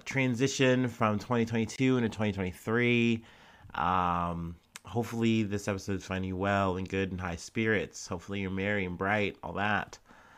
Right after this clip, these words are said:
Uh, let's see. As for me, how was my New Year's? Little personal news corner. It was good. We had a good time. We had fun.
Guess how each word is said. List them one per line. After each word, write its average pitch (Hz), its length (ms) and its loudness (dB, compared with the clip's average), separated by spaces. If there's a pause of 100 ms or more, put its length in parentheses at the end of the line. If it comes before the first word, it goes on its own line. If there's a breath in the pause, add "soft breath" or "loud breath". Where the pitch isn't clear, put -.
(520 loud breath)
Uh, 95 240 -4
let's 104 200 -4
see. 120 180 2
As 110 260 2
for 123 200 0
me, 120 500 4
how 113 220 0
was 127 100 2
my 127 140 0
New 131 220 0
Year's? 95 680 -2
Little 95 140 -8
personal 110 460 -4
news 110 240 -2
corner. 92 360 -4
It 147 200 -4
was 214 240 -4
good. 135 520 4
We 170 80 0
had 185 80 0
a 196 80 -2
good 165 240 0
time. 110 400 0
We 139 160 -4
had 120 440 0
fun. 110 920 0